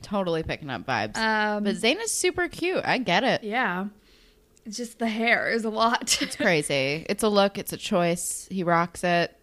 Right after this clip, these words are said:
Speaker 1: It's just, it, it's, it's a lot.
Speaker 2: It looks like Dragon Ball Z hair.
Speaker 1: It does look like Dragon Ball Z hair. I was like, I, I wanted to make a Dragon Ball Z reference, but the only one I know is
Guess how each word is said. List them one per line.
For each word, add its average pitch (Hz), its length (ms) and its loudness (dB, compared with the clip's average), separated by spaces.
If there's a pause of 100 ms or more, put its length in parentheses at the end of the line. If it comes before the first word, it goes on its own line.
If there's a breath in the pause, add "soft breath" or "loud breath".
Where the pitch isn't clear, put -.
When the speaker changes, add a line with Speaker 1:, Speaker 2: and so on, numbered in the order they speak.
(120)
Speaker 1:
It's 175 220 -2
just, - 320 -4
it, - 140 -2 (180)
it's, - 340 -6 (100)
it's 185 180 -2
a 151 60 -6
lot. 123 300 0
Speaker 2:
It - 40 0
looks 269 180 -8
like 311 180 -6
Dragon 196 380 -2
Ball 165 240 -8
Z 165 300 -12
hair. 302 280 4
Speaker 1:
It 202 60 -4
does 370 260 4
look 381 160 2
like 381 220 0
Dragon 370 360 -2
Ball 349 260 -2
Z 349 220 -2
hair. 320 220 6
I 247 60 8
was 254 100 2
like, 277 220 0 (680 loud breath)
I, 240 240 -4
I 269 80 0
wanted 254 300 0
to 277 80 -8
make 262 160 -2
a 262 60 -4
Dragon 240 320 -2
Ball 240 140 -2
Z 233 120 -6
reference, 220 400 -4
but 226 140 -4
the 233 100 -4
only 226 160 -2
one 233 160 -2
I 233 80 2
know 220 160 2
is 202 160 -2